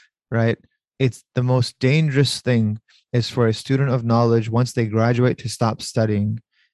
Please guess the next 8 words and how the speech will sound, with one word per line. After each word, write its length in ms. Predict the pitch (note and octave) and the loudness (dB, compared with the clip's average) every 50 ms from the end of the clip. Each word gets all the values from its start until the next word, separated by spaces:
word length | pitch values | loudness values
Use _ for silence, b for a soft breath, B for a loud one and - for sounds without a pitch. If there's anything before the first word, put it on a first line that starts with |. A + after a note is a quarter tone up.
| _ - | _ -4
It's 160 | A#2+ - - | -4 -4 -4
so 220 | - - C3+ C3+ | 0 2 2 2
scary. 640 | C3 - - - B2 A#2 A#2+ A#2+ A#2+ A#2+ A#2 A#2 - _ _ _ _ _ _ _ - | 2 0 -2 0 2 2 4 4 4 2 0 -2 -4 _ _ _ _ _ _ _ -4
And 460 | A#2+ A2+ A2 G#2+ G#2+ G#2 G2+ G#2 - - _ _ _ _ _ _ _ - | -2 0 0 0 0 -2 -2 -4 -8 -12 _ _ _ _ _ _ _ -4
that's 240 | B2 B2 B2+ - - | -2 -2 0 0 0
my 160 | C#3 C3 A#2 | 2 2 2
advice 400 | A#2 G#2 G#2 A2+ A#2 A#2 A2+ - | 0 0 0 -2 -2 -4 -4 -8
to 80 | - | -12